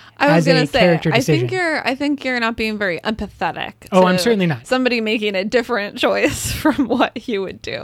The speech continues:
Speaker 2: No, no, no. You cannot exist
Speaker 1: I'm
Speaker 2: outside the
Speaker 1: not
Speaker 2: bands
Speaker 1: saying
Speaker 2: that I
Speaker 1: that,
Speaker 2: have set. That's
Speaker 1: yeah.
Speaker 2: autonomy for Tyler.
Speaker 1: <laughs> Like, if you're not exactly like me, I don't like you.
Speaker 2: It's not that I don't like you.
Speaker 1: I'm not saying that Telsin is a good person or even that she made the right decision.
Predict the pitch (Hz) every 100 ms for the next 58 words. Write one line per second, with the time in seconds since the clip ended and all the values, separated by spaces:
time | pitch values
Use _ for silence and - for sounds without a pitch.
0 | - 175 160 139 131 160 170 202 190 185
1 | 196 - 180 147 156 165 - 170 349 185
2 | 170 170 151 165 160 160 160 302 185 285
3 | 262 160 147 156 139 277 165 180 - 165
4 | 202 175 175 - 165 - 185 170 143 -
5 | _ _ _ 349 466 427 381 294 196 -
6 | 196 196 180 175 196 - 180 180 - -
7 | 247 277 294 277 - 269 233 208 196 196
8 | - _ - 185 202 196 - - 180 185
9 | 160 101 - - - - - - _ _
10 | _ _ - 170 240 330 311 285 277 269
11 | 262 233 226 160 226 339 370 403 370 359
12 | 320 277 285 262 247 240 220 208 226 247
13 | 247 240 247 - 294 302 311 302 262 -
14 | 233 214 190 190 180 180 - - 90 95